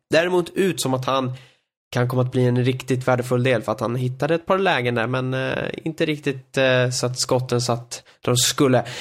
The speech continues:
Och sen så var det ju det avslutande Hessen-derbyt mellan Darmstadt och Eintracht Frankfurt, som slutade med seger för Darmstadt med ett noll på Johannes Reimer Stadion, som den är döpt efter, eh, en för detta supporter som tragiskt gick bort i våras till följd av cancer.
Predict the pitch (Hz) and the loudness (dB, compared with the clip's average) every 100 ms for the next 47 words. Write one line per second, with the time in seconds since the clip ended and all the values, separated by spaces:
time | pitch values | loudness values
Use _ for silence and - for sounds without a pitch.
0 | - - - 175 175 - 175 160 160 165 | -12 -4 2 2 2 2 2 2 4 4
1 | 156 156 156 156 127 113 143 131 139 139 | 4 2 2 2 0 2 2 2 0 0
2 | 139 156 147 143 147 151 147 135 139 135 | 0 -2 0 0 2 2 0 0 0 0
3 | 127 147 143 - 135 127 - 135 131 131 | 2 0 0 -2 -2 -2 -2 -2 -2 -4
4 | 127 143 143 143 127 127 127 127 127 123 | -2 -2 -2 -2 -4 -2 -2 0 0 0
5 | 123 117 120 143 147 143 147 135 131 - | 0 -2 -2 2 0 0 -2 -2 -6 -4
6 | 143 - 143 143 131 135 131 131 127 - | -4 0 0 0 0 0 0 0 -2 -6
7 | - _ 117 135 135 131 131 139 131 131 | -16 _ -2 0 0 -2 -2 -2 0 0
8 | 127 127 123 123 123 123 - - 123 127 | 0 -2 0 0 0 0 -2 -6 -2 -2
9 | 123 123 123 123 120 120 120 123 - _ | 0 -2 0 0 2 0 -2 -6 -20 _
10 | 117 117 117 123 120 123 120 123 123 123 | -6 -4 -6 -4 -2 -2 -2 -2 0 0
11 | 123 120 120 117 123 120 123 - 131 131 | 0 -2 -2 0 0 0 -4 -2 -2 0
12 | 135 135 127 - 120 - 120 120 120 - | 2 2 0 -4 -6 -4 -2 -2 -2 -2
13 | 165 165 - 170 170 | 0 -2 0 0 0